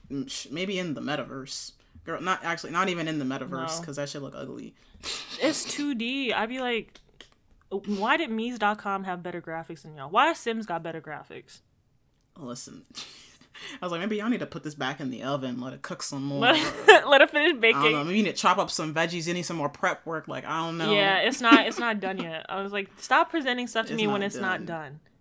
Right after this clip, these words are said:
Speaker 2: 'Cause y'all have too much
Speaker 1: Literally, like,
Speaker 2: money."
Speaker 1: they're just, they're just planting the ideas. It's like, "Stop it, stop it."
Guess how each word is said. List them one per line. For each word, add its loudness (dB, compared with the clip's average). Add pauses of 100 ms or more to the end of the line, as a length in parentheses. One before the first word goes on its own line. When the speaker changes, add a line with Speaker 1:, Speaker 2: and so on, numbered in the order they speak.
(140)
Speaker 2:
'Cause 0
y'all 8
have 6
too 0
much 6
Speaker 1:
Literally, 0
like, 6
Speaker 2:
money." 2
Speaker 1:
they're -2
just, -4 (420)
they're -4
just -6
planting -4
the -2
ideas. -4
It's -8
like, -8
"Stop 0
it, -12
stop -12
it." -20